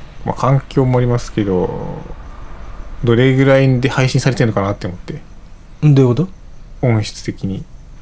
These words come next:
Speaker 2: どれくらい？
Speaker 1: あ、どれぐらいの音質で、そもそも配信されてるのかなと思って。
Speaker 2: それは、え、何？ビットレートだってこと？
Speaker 1: あ、そう、そう、そうです。
Speaker 2: あー、それは分かんないね。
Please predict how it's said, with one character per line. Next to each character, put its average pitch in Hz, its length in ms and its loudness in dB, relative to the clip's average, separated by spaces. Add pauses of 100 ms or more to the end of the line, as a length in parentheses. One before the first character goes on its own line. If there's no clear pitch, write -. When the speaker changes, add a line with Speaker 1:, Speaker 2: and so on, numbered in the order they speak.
(1080)
Speaker 2:
ど 127 140 4
れ 113 60 6
く 139 120 2
ら 127 120 4
い？ - 20 -2
Speaker 1:
あ、 - 40 -4 (180)
ど 107 80 -2
れ 117 160 4
ぐ 127 100 4
ら 127 100 6
い 131 60 4
の 131 180 4
音 135 100 6
質 - 200 -4
で、 127 300 2
そ - 120 0
も 131 100 2
そ 123 120 2
も 90 220 -2 (320)
配 107 220 -2
信 113 220 0
さ 107 120 -2
れ 98 100 0
て 107 100 -4
る 101 80 0
の 87 60 -4
か 87 100 -6
な 90 140 -4
と - 80 -10
思 92 80 -6
っ - 40 -8
て。 - 40 -4
Speaker 2:
そ 180 140 2
れ 180 80 6
は、 156 680 4
え、 127 160 4
何？ 127 260 6
ビ 117 140 2
ッ - 40 -4
ト - 180 2
レ 151 120 6
ー - 40 2
ト 98 80 2
だ 110 160 2
っ - 80 -4
て - 60 -4
こ 101 80 -2
と？ 131 120 -2
Speaker 1:
あ、 - 20 -4
そ - 140 -4
う、 107 40 -4
そ - 140 -6
う、 - 20 -4
そ - 0 -
う 87 40 -6
で 85 60 -10
す。 - 60 -16 (280)
Speaker 2:
あ 147 320 4
ー、 - 20 4
そ 180 120 6
れ 262 60 8
は 180 240 6
分 - 60 -4
か 196 120 6
ん 202 100 6
な 101 240 4
い 85 60 -2
ね。 90 340 2